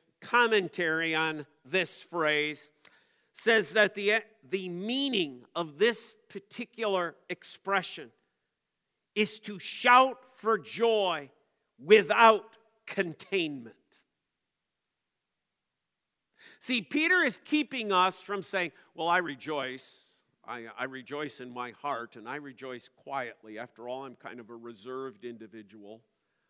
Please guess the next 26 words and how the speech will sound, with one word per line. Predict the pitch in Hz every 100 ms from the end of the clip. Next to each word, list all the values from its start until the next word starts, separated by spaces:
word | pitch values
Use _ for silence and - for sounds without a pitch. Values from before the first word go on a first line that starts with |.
| _ _ -
I | 127
don't | 127 143 135 -
get | 135 131
excited | 123 - 147 135 123
about | 113 110 110 104
things, | _ 110 113 127 120
and | 120 107
so | - 120 113 _ _ _
i-, | 120
if | 131 127 139 139 -
you | 156 151
could | 156 127
f-, | - 156 135 131 -
understand | 147 151 143 - 180 180 185 160
my | 143 127
heart | 151 151 147
and | 147
my | 131 131
soul, | 123 139 147 139
my | 127 113
heart | - 151 160
and | 147 117
my | 117
soul | 117 - 143 156 131
are | 113
rejoicing." | 113 110 104 117 127 - 110